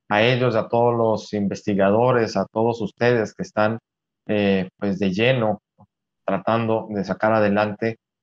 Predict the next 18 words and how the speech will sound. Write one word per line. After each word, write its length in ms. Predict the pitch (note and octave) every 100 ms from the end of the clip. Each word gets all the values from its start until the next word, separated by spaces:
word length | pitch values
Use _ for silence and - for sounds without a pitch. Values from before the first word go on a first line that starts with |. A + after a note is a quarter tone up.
| -
el 240 | G2+ F#2+
campo 300 | A2 A2+ -
y 40 | -
sobre 220 | G#2+ F#2+
todo 260 | A2 A2
por 100 | G#2+
estas 240 | G#2 G2+ G#2
grandes 400 | G#2+ A#2 A#2 G#2
aportaciones 720 | G2+ G2 G2 F#2 - G#2 G2+
que 100 | -
han 120 | G2+ G#2
hecho 220 | G2+ G#2+
a 40 |
nivel 320 | G2+ F#2 G2
mundial 440 | G2+ G2 G2 G#2+ B2
y 80 | A2
sobre 220 | F#2+ F2
todo 340 | G#2 A2+ C3